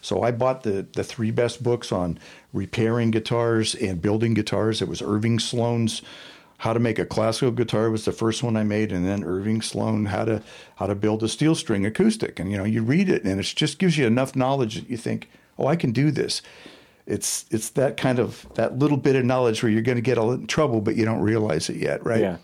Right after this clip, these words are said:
Speaker 2: There's no, there's no YouTube
Speaker 1: There's
Speaker 2: tutorial.
Speaker 1: no, oh, there was none of
Speaker 2: <laughs>
Speaker 1: that. There were no resources. There were hardly any places to buy materials. And so I,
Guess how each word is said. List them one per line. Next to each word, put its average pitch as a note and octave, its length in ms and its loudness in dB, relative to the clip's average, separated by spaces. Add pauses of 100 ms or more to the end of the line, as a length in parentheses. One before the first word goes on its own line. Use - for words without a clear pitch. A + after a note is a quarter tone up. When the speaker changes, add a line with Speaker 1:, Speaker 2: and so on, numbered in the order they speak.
(240)
Speaker 2:
There's B2 160 2
no, C#3 260 4
there's A2+ 180 2
no B2 160 4
YouTube A#2+ 540 4
Speaker 1:
There's C3+ 280 4
Speaker 2:
tutorial. C#3 340 8
Speaker 1:
no, F#3+ 160 -2
oh, F#3 220 8
there E3+ 200 8
was C#3+ 120 6
none F#3 420 8
of D3 80 6
Speaker 2:
<laughs> A#2 60 4
Speaker 1:
that. - 300 0
There B2 100 4
were B2 100 4
no C3+ 220 4
resources. E3 880 4
There F#2+ 80 0
were F2 140 0
hardly B2 340 0
any B2 120 4
places A#2+ 460 -2
to - 100 -4
buy A2+ 220 -2
materials. B2 720 0 (380)
And - 100 -4
so G#2+ 180 0
I, F2+ 140 0